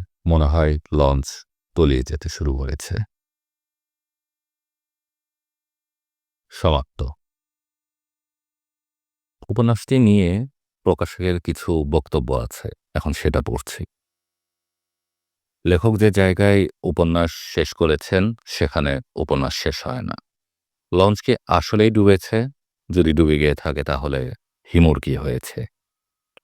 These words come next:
তৃষার পরিণতি কি? এই বিষয়গুলো নিয়ে আমরা লেখকের সঙ্গে কথা বলেছি। তিনি বলেছেন, "হিমু এখন আমার গ্রিপে নেই,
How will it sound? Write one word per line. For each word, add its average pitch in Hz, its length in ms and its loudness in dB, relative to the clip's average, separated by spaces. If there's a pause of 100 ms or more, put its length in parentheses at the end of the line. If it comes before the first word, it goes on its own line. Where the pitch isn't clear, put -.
(160)
তৃষার 123 360 0
পরিণতি 80 480 0
কি? - 180 -18 (840)
এই 123 120 4
বিষয়গুলো 139 600 2
নিয়ে 104 380 2 (120)
আমরা 87 280 2
লেখকের 82 400 -2
সঙ্গে 76 360 -4
কথা - 320 -6
বলেছি। 67 520 -8 (440)
তিনি 80 160 4
বলেছেন, 80 600 2 (1400)
"হিমু 120 180 8
এখন 135 420 2 (100)
আমার 90 300 0
গ্রিপে 69 380 -6
নেই, 64 340 -10